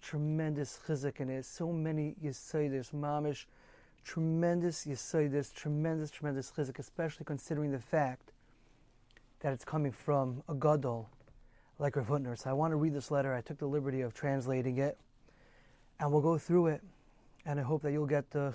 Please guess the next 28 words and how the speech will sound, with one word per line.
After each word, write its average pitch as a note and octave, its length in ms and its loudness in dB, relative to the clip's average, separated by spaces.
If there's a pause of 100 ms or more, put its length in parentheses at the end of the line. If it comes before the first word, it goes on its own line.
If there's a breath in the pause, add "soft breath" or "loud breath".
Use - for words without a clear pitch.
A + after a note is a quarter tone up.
chizuk C#3 320 -2
out C#3+ 160 0
of C3 140 -4
it C3 100 -8
that C3+ 140 -2
I, C#3 340 0
that C#3+ 80 -4
I D3 160 2
got. C3+ 300 -6 (1900 soft breath)
So D3+ 300 2
this C#3 180 0
letter F3+ 160 6
could D#3+ 140 2
be D3 100 4
found D3+ 380 2
in C3+ 120 0
Pachad C#3+ 380 -2
Yitzchak, C#3 460 -2 (800 soft breath)
in D3+ 80 0
Igaris C#3+ 480 2
Mechtavim, C#3 640 0 (600)
in D3 100 -2
Kuf - 320 -2
Chav C3 240 -6
Ches. - 420 -8 (800 soft breath)
Rav D3+ 140 -2
Hutner G3 300 4
writes, - 540 -2